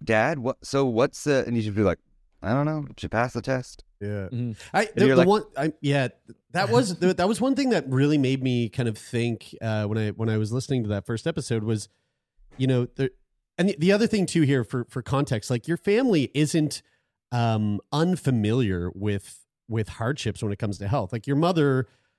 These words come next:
Speaker 2: um, she's gone through the ringer. Like, she, she had polio. She had
Speaker 1: Yeah.
Speaker 2: cancer that resurfaced three times. She, you know, and then, and then eventually leads to,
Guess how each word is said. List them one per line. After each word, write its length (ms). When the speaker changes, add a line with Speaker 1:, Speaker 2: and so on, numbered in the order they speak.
Speaker 2:
um, 400
she's 360
gone 340
through 460
the 100
ringer. 360
Like, 140
she, 280
she 200
had 180
polio. 540
She 340
had 280
Speaker 1:
Yeah. 180
Speaker 2:
cancer 320
that 220
resurfaced 600
three 260
times. 640
She, 580
you 80
know, 140
and 120
then, 220
and 100
then 80
eventually 600
leads 300
to, 220